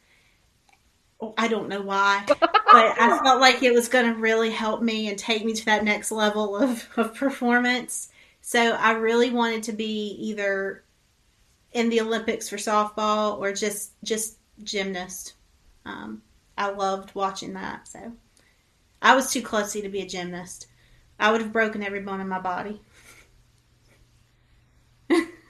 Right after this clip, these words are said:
Speaker 2: Me too. I, I was on my way there. I was breaking everything when I was growing up, so
Speaker 1: Yeah.
Speaker 2: I, I totally get that. <laughs> Oh, so what does the rest of, well, I should say, we're gonna be doing this in twenty twenty-two here. So what does twenty twenty-two hold for you?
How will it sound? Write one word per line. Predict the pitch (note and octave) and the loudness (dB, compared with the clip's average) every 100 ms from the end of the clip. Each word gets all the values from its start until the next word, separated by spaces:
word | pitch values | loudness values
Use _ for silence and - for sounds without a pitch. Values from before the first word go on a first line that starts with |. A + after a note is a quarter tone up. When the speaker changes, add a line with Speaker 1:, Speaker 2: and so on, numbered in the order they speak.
| _ | _
Speaker 2:
Me | D4 | 2
too. | C#4+ D4 C4 - | 8 8 8 8
I, | B3 | 8
I | C4 C#4 | 10 10
was | D#4 | 10
on | C#4 | 10
my | C4+ | 12
way | A#3+ | 12
there. | A3 G#3 | 10 8
I | A3 | 4
was | A3 | 4
breaking | A#3 A3+ G#3 | 2 4 4
everything | G#3 G#3 | 4 2
when | G3 | 2
I | F#3+ | 2
was | F#3+ | 2
growing | G3 F#3+ | 0 2
up, | G3 | -2
so | - | 0
Speaker 1:
Yeah. | G3 | 2
Speaker 2:
I, | G#3 G#3+ | 2 4
I | G#3+ | 6
totally | A#3+ A#3+ | 8 8
get | G#3 | 6
that. | F#3+ F#3+ - | 2 2 0
<laughs> | - - _ - - - F4+ - - E4 D#4+ D#4+ - _ - | -4 -6 _ -12 -12 -10 -10 -12 -8 -6 -2 -4 -6 _ 2
Oh, | E4 D#4+ D#4 D4+ C4+ - _ _ _ _ _ _ _ _ - | 6 8 8 6 0 -12 _ _ _ _ _ _ _ _ -10
so | A3 - C4+ G3+ | -6 4 6 8
what | A#3 E4+ - | 10 10 10
does | C#4+ G#3 F#3+ F#3+ A#3 - - - | 6 6 6 2 -2 -10 -10 -2
the | G#3+ | 2
rest | G#3+ A3 A3 - - | 4 2 0 -2 2
of, | G#3 G#3 G#3 - | 6 6 4 2
well, | G3 G3 | 2 2
I | |
should | - A3+ | -2 0
say, | G3+ | 4
we're | A3+ | 6
gonna | B3 A3+ | 8 8
be | A3 G3 | 6 4
doing | A3 G#3+ | 6 6
this | G#3+ A3+ | 6 4
in | |
twenty | G#3 A3 A3 | 4 4 4
twenty-two | A#3+ A3 A3 F#4 D4+ | 4 4 8 8 10
here. | D4+ | 8
So | E4 C4+ | 8 8
what | C4+ D#4 | 10 8
does | D4+ - | 4 2
twenty | C#4+ C#4 | 2 2
twenty-two | C4 G#3+ A#3+ B3 E4+ G#4+ | 0 0 2 2 4 6
hold | D4 A3+ | 6 4
for | - G#3 | 4 2
you? | E3+ - | 2 -4